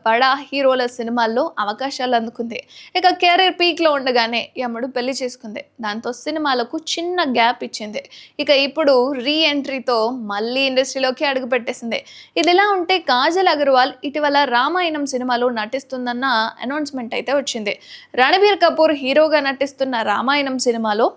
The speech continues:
సాయి పల్లవి సీతగా నటిస్తే కన్నడ రాక్ స్టార్ యష్ అయితే రావణుడిగా నటిస్తున్న సంగతి మనందరికీ తెలిసిందే. అయితే ఇదే సినిమాలో కాజల్ అగర్వాల్ రావణుడి భార్య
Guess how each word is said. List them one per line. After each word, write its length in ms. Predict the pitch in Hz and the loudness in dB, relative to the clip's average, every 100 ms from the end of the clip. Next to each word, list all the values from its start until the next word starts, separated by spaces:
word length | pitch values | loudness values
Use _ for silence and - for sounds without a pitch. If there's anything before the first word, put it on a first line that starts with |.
| _ - | _ -4
సాయి 320 | 330 330 359 | 2 2 2
పల్లవి 360 | 339 311 294 302 | 2 2 0 -4
సీతగా 440 | 254 214 269 277 | -4 -2 0 0
నటిస్తే 480 | 254 247 254 - 320 254 269 - - _ | -2 -4 -6 0 4 4 2 -6 -20 _
కన్నడ 380 | 311 330 403 370 349 277 | 0 4 4 4 4 4
రాక్ 320 | 262 294 - | 2 2 0
స్టార్ 280 | 294 285 254 | 2 2 2
యష్ 300 | 247 285 - | 2 2 0
అయితే 260 | 285 240 285 | -2 0 0
రావణుడిగా 540 | 277 277 269 226 233 | 2 0 -2 -2 -2
నటిస్తున్న 440 | 254 226 247 247 226 | -4 -6 -8 -8 -8
సంగతి 340 | 226 214 240 | -8 -8 -8
మనందరికీ 380 | 277 226 220 247 | -8 -6 -6 -6
తెలిసిందే. 420 | 233 220 - 240 - _ - | -8 -10 -14 -16 -16 _ -10
అయితే 320 | - 226 254 226 269 - - _ | -8 0 4 4 2 -2 -20 _
ఇదే 260 | - 202 247 311 | -4 4 4 4
సినిమాలో 520 | 330 302 269 240 240 - _ _ | 2 2 2 4 2 -2 _ _
కాజల్ 440 | 311 330 349 370 302 | 2 2 2 2 4
అగర్వాల్ 420 | 285 269 294 339 240 | 4 4 4 2 -2
రావణుడి 540 | 247 294 370 370 311 247 | 0 2 0 0 -4 -6
భార్య 360 | 269 254 320 | -2 -2 0